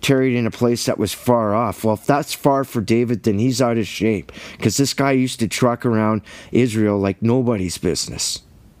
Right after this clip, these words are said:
You know, and they hoofed it back then. They weren't driving Humvees or Cadillacs, or they didn't have motorcycles or buses or airplanes. They hoofed it.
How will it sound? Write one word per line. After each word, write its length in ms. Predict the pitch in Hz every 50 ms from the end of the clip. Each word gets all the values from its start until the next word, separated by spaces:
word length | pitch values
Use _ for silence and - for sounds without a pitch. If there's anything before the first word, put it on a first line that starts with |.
| - - - - - - - -
You 100 | - 98
know, 120 | 104 104
and 100 | 101 113
they 120 | 135 151
hoofed 280 | 143 143 147 139 - -
it 120 | 131 85
back 340 | - 110 95 90 87 - -
then. 200 | - 90 85 80
They 120 | 92 101 110
weren't 200 | 127 139 131 -
driving 360 | - 143 135 135 127 131 120
Humvees 640 | 110 113 117 120 117 120 127 120 120 117 113 - - - - - - -
or 80 | 101
Cadillacs, 840 | - - - 127 120 120 123 120 110 107 107 107 107 107 - - - - - - - - -
or 80 | 101
they 80 | 98 123
didn't 160 | 131 135 135
have 100 | 135 135
motorcycles 1000 | 123 113 113 117 117 120 117 - - 123 117 110 104 - 113 107 107 107 - - - - - - - -
or 140 | - 107 98
buses 880 | - - - 139 127 131 127 - - 127 123 120 120 117 107 - - - - -
or 200 | - 98 101 104
airplanes. 800 | 113 131 135 127 - - 131 123 117 113 113 113 113 107 - - - - - - - - - -
They 200 | 117 131 160 156
hoofed 360 | 139 143 151 139 - - 87
it. 360 | 82 73 - - - - -